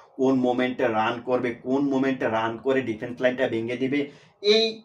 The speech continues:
রানগুলা ডিফেন্ড-, মিডফিল্ডার কিংবা ডিফেন্ডাররা ধরতে পারে না। So, এইখানে যদি একজন অফেন্সিভ ফুলব্যাক থাকতো, তাহলে কিন্তু তিনি এইখানে এসে, ওই ভ্যান্ডারসনের মতো এইখানে এসে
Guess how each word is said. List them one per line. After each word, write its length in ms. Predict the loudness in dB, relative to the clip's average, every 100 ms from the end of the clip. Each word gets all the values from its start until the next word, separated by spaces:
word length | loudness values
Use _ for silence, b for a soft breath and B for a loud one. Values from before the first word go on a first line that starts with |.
| -6
রানগুলা 760 | 4 6 6 2 2 6 6 6
ডিফেন্ড-, 460 | 4 2 2 0 2
মিডফিল্ডার 600 | 2 2 0 2 2 0
কিংবা 200 | 0 0
ডিফেন্ডাররা 480 | 0 -2 0 2 2
ধরতে 340 | 0 0 0
পারে 220 | 2 2
না। 120 | 0 -6
So, 40 | -10 -2
এইখানে 340 | -2 0 -4 -4
যদি 180 | -4
একজন 360 | -2 -2 -6 -8 B B -6
অফেন্সিভ 580 | -2 0 -2 -4 -8 -4
ফুলব্যাক 380 | -2 0 0
থাকতো, 260 | 2 0 -2
তাহলে 340 | -6 -2 -2
কিন্তু 260 | -2 -4 -6
তিনি 200 | -6 -4
এইখানে 440 | -4 -4 -4 -4
এসে, 280 | -4 -6 -8
ওই 200 | -4 -4
ভ্যান্ডারসনের 640 | 2 2 4 2 0 -6 -6
মতো 220 | -8 -10
এইখানে 460 | -10 -8 -6 -6
এসে 300 | -4 -4 -6